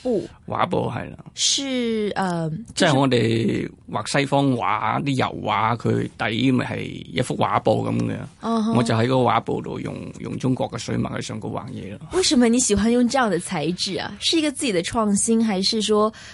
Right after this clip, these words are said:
Speaker 1: 就覺得對畫布特別有感覺？
Speaker 2: 嗯，唔知係，我都係嘗試下咯。
Speaker 1: 嗯哼。
Speaker 2: 嗰陣乜都唔識噉。
Speaker 1: 嗯哼。
Speaker 2: 係。
Speaker 1: 但是畫嚟畫嚟之後就越畫越有感覺了。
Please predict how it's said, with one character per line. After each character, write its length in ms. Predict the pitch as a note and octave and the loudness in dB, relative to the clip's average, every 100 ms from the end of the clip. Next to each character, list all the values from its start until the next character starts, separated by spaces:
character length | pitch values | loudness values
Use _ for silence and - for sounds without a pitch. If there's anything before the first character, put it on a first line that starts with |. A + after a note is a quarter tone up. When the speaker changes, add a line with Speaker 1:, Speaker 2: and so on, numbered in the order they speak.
| - | -6
Speaker 1:
就 100 | - C4 | -2 0
覺 160 | G3 | 0
得 100 | G3 | 0
對 160 | G3 B3 | 4 2
畫 320 | A#3+ A#3+ G3+ - | 2 0 -2 -2
布 220 | G3+ F3 | -2 -2
特 160 | - B3+ | -2 0
別 60 | |
有 100 | F#3+ | 0
感 160 | E3+ E3 B2 | 0 -4 -4
覺？ 300 | - G2 - F#3+ - | -6 -8 -8 -12 -4
Speaker 2:
嗯， 440 | - C#3+ C#3 C#3 C3+ - - - - - _ - - - | 2 4 6 4 0 -8 -20 -20 -20 -20 _ -20 -8 2
唔 140 | C3 | 2
知 180 | B2+ - | 2 2
係， 420 | G3+ C#3+ B2 A#2+ | 2 4 2 2
我 140 | B2 C3 | 0 0
都 80 | |
係 120 | D3 A2+ | 0 0
嘗 200 | - G2+ | -2 -4
試 240 | G2+ A#2 | -2 0
下 260 | G#2 G#2 G#2 | 2 2 2
咯。 220 | A2 A2+ A2+ | 2 0 -2
Speaker 1:
嗯 140 | G3+ | -4
哼。 100 | A3 | -2
Speaker 2:
嗰 80 | - | 0
陣 140 | A#2+ | 2
乜 200 | B2+ A#2+ | 2 2
都 80 | - | 0
唔 80 | A#2 | -2
識 200 | - - - | -2 -4 -4
噉。 80 | - | -6
Speaker 1:
嗯 140 | G3+ | -4
哼。 240 | G3+ G3 G3+ - | -2 -2 -6 -8
Speaker 2:
係。 120 | C3 - - - - - - | -8 -10 -16 -20 -20 -10 -2
Speaker 1:
但 140 | F4+ | 0
是 160 | D#4+ E4 | 2 0
畫 360 | D#4+ - F4+ C4 | -2 2 2 4
嚟 40 | |
畫 240 | A#3+ D4 B3+ | 2 0 0
嚟 40 | |
之 100 | G3+ | 2
後 80 | A#3+ | 0
就 140 | B3 B3 | 0 0
越 120 | C4+ | 0
畫 200 | B3 A3 | 0 0
越 60 | A3 | 2
有 120 | G3 | 0
感 240 | F#3 D3+ C#3+ | 0 -6 -6
覺 200 | - G#2+ | -8 -8
了。 140 | C#3+ | -10